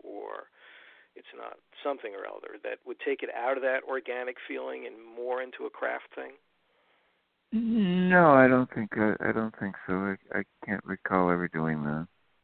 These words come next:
Speaker 1: Mm-hmm.
Speaker 2: Um, and I, I suppose, uh,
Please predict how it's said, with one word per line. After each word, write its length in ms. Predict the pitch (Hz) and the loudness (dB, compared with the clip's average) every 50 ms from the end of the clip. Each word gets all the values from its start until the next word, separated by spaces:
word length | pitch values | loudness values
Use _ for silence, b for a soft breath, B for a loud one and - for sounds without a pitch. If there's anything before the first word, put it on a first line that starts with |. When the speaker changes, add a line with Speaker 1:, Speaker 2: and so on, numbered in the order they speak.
| _ _ _ _ - 123 | _ _ _ _ -20 -20
Speaker 1:
Mm-hmm. 1400 | 117 - 113 117 113 110 _ _ _ _ _ _ _ _ _ _ _ _ _ _ _ _ _ _ _ - - - | -20 -20 -20 -20 -20 _ _ _ _ _ _ _ _ _ _ _ _ _ _ _ _ _ _ _ _ -2 4 8
Speaker 2:
Um, 440 | 104 98 101 101 101 98 98 92 - - _ _ _ _ _ _ _ _ _ _ _ _ | 10 10 12 10 10 8 4 2 -4 -8 _ _ _ _ _ _ _ _ _ _ _ _
and 160 | 123 123 117 104 | 4 6 8 8
I, 160 | 98 92 87 - - | 6 6 4 0 0
I 140 | - 90 85 - - | 0 0 0 -2 -8
suppose, 480 | 85 - _ - 80 95 98 95 98 107 - - - 78 | -14 -8 _ 2 2 2 2 0 -2 -6 -10 -14 -4 -2
uh, 280 | 76 73 76 78 78 | 0 0 0 0 -4